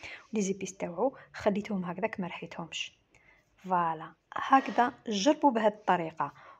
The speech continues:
وذوقوه ورجعوا لي الخبر في لي كومونتير. دونك هنا وليت لي سوفلي اللي رافقت لا سوب بواكاسي تاعي،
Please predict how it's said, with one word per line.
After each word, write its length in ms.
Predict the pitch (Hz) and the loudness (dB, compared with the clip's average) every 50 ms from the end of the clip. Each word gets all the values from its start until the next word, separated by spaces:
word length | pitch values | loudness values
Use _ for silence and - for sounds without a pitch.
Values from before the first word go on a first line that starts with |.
| _ _ - | _ _ -8
وذوقوه 720 | 202 190 180 185 302 320 311 - - 254 269 285 - - - - - - - - - _ _ _ - - - - | -8 -2 2 4 4 4 4 6 10 10 10 10 8 4 -6 -18 -20 -20 -20 -20 -20 _ _ _ -20 -4 0 0
ورجعوا 300 | 311 226 - 226 208 196 | 0 2 2 2 2 2
لي 80 | 190 | 0
الخبر 300 | 180 180 - - 202 254 | -2 -2 -4 -2 -2 -2
في 240 | 254 - - - - | -2 -4 -8 -10 -8
لي 60 | 202 | -8
كومونتير. 500 | 190 - 185 165 170 165 165 - 165 156 - - _ _ _ _ _ _ _ _ _ - - _ _ _ _ _ - | -6 -4 -6 -6 -6 -8 -6 -6 -8 -8 -8 -12 _ _ _ _ _ _ _ _ _ -20 -20 _ _ _ _ _ -6
دونك 180 | 214 208 - 214 | -4 -4 -2 0
هنا 260 | 202 247 311 330 320 330 | 4 4 4 4 4 0
وليت 380 | 240 220 220 226 262 247 - 214 | -4 -4 -2 -2 -4 -4 -4 -4
لي 100 | 196 202 | -4 -4
سوفلي 320 | - - 190 - - 247 | -4 -6 -8 -6 -4 -2
اللي 160 | 233 214 196 | 0 2 2
رافقت 440 | 190 190 185 - - - - - - | 2 0 -4 -10 -12 -16 -12 -8 -6
لا 60 | 185 | -6
سوب 200 | 175 - - 185 - - - - _ - | -6 -6 -8 -12 -12 -14 -20 -20 _ -6
بواكاسي 400 | - 170 - - 170 - - 165 | -6 -4 -4 -6 -6 -6 -8 -8
تاعي، 440 | - - - 165 160 175 226 359 | -10 -10 -10 -8 -4 -2 -2 -2